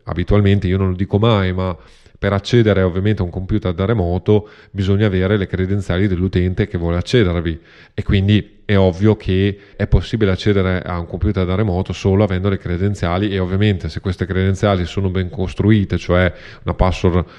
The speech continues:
mm, complessa e, eh, il nome di un utente non così banale, diciamo, è difficile poi fare un attacco, eh, a forza bruta sulla singola macchina,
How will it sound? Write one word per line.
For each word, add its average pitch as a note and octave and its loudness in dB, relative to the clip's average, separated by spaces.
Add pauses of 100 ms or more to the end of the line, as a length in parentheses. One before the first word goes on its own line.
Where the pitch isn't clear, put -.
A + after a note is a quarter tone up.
(300)
mm, F2 0
complessa F#2+ 2 (360)
e, G#2 2
eh, F#2 -2
il F2 -4
nome G2 0
di F#2 -2
un F#2+ 0
utente F#2+ 0
non F#2+ -2
così F#2 -2
banale, F#2 0
diciamo, F#2+ -4
è A2+ 0
difficile G#2+ 0
poi G2 4
fare G2 0
un F#2+ 0
attacco, F2+ 0 (420)
eh, E2 -2
a - -8
forza F#2+ 0
bruta F#2 0
sulla G2+ 2
singola G2 0
macchina, G2+ -2